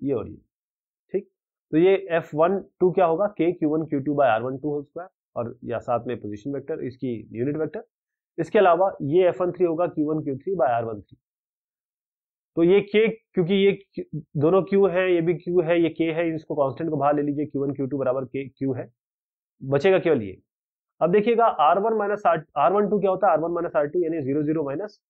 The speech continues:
zero point zero four माइनस ज़ीरो, ये हमारा position vector निकलते हैं। आर वन टू का magnitude निकालना चाहें तो इसका square plus इसका square करके अंडर root कर दीजिए, ये आ जाए।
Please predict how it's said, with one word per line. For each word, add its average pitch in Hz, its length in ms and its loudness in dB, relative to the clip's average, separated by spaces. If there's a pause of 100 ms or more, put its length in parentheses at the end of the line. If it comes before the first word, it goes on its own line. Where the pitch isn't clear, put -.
(140)
zero 131 160 -2
point 139 180 -2
zero 135 160 -2
four 139 180 -6
माइनस 123 220 -8 (260)
ज़ीरो, 110 200 -10
ये 123 140 -4
हमारा 127 260 -6
position 127 340 -4
vector 120 200 -8
निकलते 95 320 -12
हैं। - 60 -20 (720)
आर 160 120 6
वन 214 140 4
टू 226 80 4
का 220 80 4
magnitude 190 380 2
निकालना 190 280 2
चाहें 185 220 -2
तो 185 120 -2
इसका 160 280 0
square 190 240 0
plus 180 220 -4
इसका 170 260 -2
square 165 300 -2
करके 156 280 -4
अंडर 143 140 0
root 139 200 -4
कर 127 80 -4
दीजिए, 135 240 -4
ये 117 80 -4
आ 92 80 -8
जाए। - 120 -20